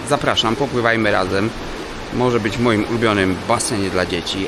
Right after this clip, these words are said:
ale może być też w twoim ulubionym basenie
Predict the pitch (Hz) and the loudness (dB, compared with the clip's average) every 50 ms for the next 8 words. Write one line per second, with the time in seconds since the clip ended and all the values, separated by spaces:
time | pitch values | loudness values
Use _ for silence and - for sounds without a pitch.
0 | - - 101 98 101 104 101 101 92 95 95 90 95 - - 98 90 - - - | -4 -2 0 0 2 2 2 2 2 0 0 -2 -2 -4 -4 -4 -4 -4 -6 -8
1 | - - - 113 107 104 104 98 92 90 90 87 - - 113 113 107 107 104 98 | -10 -10 -6 -2 -2 0 0 0 -2 -2 -4 -4 -4 -4 -2 0 2 2 2 2
2 | 98 95 95 90 90 - 104 98 - 117 95 92 90 | 2 2 0 0 0 0 -2 0 0 -2 -2 -2 -2